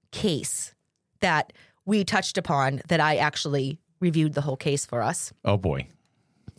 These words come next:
Speaker 1: Um, I have, uh, a little something else to, uh, talk about, and this was sent to us by Morgan White. So hold on a moment, please. Let me just, let me just get into this.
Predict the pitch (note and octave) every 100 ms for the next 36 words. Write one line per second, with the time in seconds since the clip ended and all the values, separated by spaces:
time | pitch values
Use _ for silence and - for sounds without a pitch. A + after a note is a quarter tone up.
0 | - F3 D3+ - F#3 A3 G3+ F#3+ - -
1 | - _ _ _ - F#3 - G3 A3 -
2 | G3 F#3 F3+ - C#3+ G3+ - - - _
3 | _ _ _ _ - - D#4 D4+ C#4+ C#4+
4 | C#4+ - D#4 D4+ F4 F4 G4 A#3 A3+ C4
5 | G#4+ - C4 A3+ A#3+ G#3 - F#3 F3+ E3
6 | D#3+ D#3 C#3 D3+ D4+ - - _ _ _
7 | _ _ _ _ _ _ _ _ - F4+
8 | E4+ _ _ _ _ _ _ C5 B4+ G#3+
9 | E3+ D3 C#3+ - B2+ B2 - - _ -
10 | D4+ F#4 D4 B3 - - - A3 G#3+ F3+
11 | - B2 - - - - -